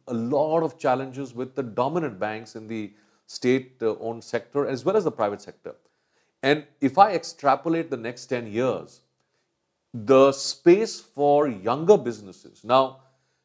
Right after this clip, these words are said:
I, I get a little bit, you know, and you have to pardon because of my age, I get a little bit challenged when people just talk fintech. I, I don't like the word fintech.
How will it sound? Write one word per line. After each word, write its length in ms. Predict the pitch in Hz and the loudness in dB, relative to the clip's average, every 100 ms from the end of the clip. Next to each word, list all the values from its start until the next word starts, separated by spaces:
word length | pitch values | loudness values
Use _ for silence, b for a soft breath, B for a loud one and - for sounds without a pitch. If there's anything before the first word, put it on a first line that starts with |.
| _ | _
I, 80 | - - | -10 -2
I 120 | 135 | 2
get 160 | 156 202 | 4 6
a 40 | |
little 320 | 156 139 202 | 6 4 2
bit, 240 | 190 202 - _ _ _ _ - - | 4 2 2 _ _ _ _ -20 -12
you 120 | 120 | -6
know, 300 | 107 92 - - - | -6 -6 -12 -18 -16
and 220 | 101 98 90 | -16 -14 -6
you 100 | 113 | -2
have 80 | 120 | -2
to 40 | |
pardon 360 | - 120 110 107 | 2 0 0 -6
because 260 | 104 101 | -8 -8
of 80 | 98 | -10
my 120 | 95 | -12
age, 220 | 92 104 | -8 -4
I 80 | 101 | -2
get 160 | 98 110 | -2 -2
a 20 | |
little 200 | 117 143 | -4 -2
bit 220 | 143 143 | -4 -4
challenged 360 | - 110 120 120 | 0 0 0 -10
when 100 | 110 | -14
people 240 | 117 117 | -14 -14
just 240 | 113 110 - | -14 -10 -6
talk 260 | 98 - | -6 -6
fintech. 340 | 98 92 87 - _ _ - | -14 -14 -16 -18 _ _ -8
I, 160 | 120 139 | -2 0
I 40 | |
don't 320 | 143 165 151 | 2 2 2
like 240 | 117 135 - | 2 2 0
the 80 | 120 | -2
word 200 | 113 110 _ | -2 -2 _
fintech. 380 | 110 107 120 | -12 -4 -4